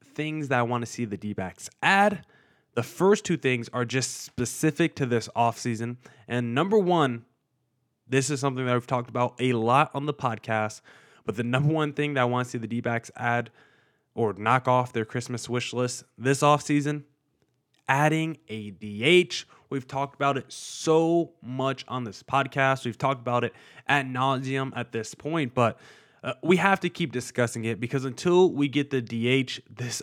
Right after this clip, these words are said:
offseason is not over. I feel like once the D-backs sign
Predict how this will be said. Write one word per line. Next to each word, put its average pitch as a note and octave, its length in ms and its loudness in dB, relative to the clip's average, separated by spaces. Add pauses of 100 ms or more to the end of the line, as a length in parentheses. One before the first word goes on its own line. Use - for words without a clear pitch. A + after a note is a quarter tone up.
(100)
offseason C3 600 0
is G#2+ 160 -10
not G#2+ 240 -6
over. C#3 440 4 (360)
I D3 140 4
feel D#3+ 180 -2
like C#3+ 160 2
once C#3 360 -4
the C#3 100 -4
D-backs C#3 540 -4
sign D3 500 -2